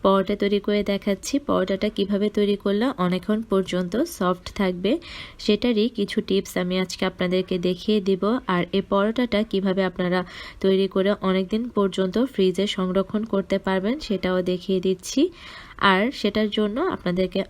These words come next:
অবশ্যই পুরো ভিডিওটা দেখতে হবে। ভিউয়ার্স, যদি ভিডিওটি ভালো লাগে তাহলে ভিডিওটিতে একটি লাইক দিবেন, আর যারা এখনও আমার চ্যানেলে সাবস্ক্রাইব করেননি তারা প্লিজ সাবস্ক্রাইব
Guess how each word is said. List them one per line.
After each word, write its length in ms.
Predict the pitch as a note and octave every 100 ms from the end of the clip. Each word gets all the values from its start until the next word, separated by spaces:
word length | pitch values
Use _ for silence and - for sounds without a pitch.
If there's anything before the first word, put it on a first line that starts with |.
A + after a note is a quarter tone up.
| F3+
অবশ্যই 480 | F3+ C4 - G3+ A3+ -
পুরো 180 | F#3+ F#3
ভিডিওটা 400 | F3+ F3 F#3+ F3+ D4 G#3+
দেখতে 260 | F3+ - G3
হবে। 240 | F#3+ G3 E4 - - - - - G#3
ভিউয়ার্স, 360 | G#3+ A#3+ F#4 -
যদি 160 | G#3 G#3 G3+
ভিডিওটি 340 | G3+ G3+ G3+ G#3
ভালো 180 | G#3 G3 G3
লাগে 220 | G3 G3+ F4 A#3+
তাহলে 280 | G3 F#3+ F#3
ভিডিওটিতে 420 | F3+ F3+ F3+ F#3 F#3
একটি 140 | F#3 F#3 F3
লাইক 180 | E3+ F3+ F3+
দিবেন, 240 | F3+ G3+ D4 -
আর 80 | F3 E3+ F#3
যারা 220 | F3 F3 F3 E3+
এখনও 340 | F3 A#3 G#3+ A#3+ - - - - F3
আমার 220 | F3 F3 F3
চ্যানেলে 320 | F3 E3+ F3 F3
সাবস্ক্রাইব 380 | F3 - F3 F3 -
করেননি 420 | F3+ F3+ A3 C4 G#3+ -
তারা 160 | F3+ F3 -
প্লিজ 260 | F3 A#3 F4+ -
সাবস্ক্রাইব 420 | F3 - E3